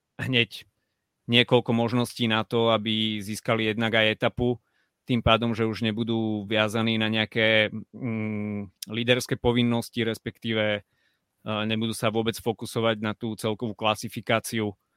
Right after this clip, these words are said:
a ten bodkovaný dres, tak to môže byť, eh,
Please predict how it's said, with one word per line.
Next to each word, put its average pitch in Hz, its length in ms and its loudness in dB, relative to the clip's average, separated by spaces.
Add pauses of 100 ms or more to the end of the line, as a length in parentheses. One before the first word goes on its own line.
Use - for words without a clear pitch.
(360)
a 110 240 -2
ten 113 240 0
bodkovaný 113 480 2
dres, 107 240 0
tak 107 160 -6
to - 80 -4
môže 110 280 -2
byť, 104 280 -4
eh, 107 320 0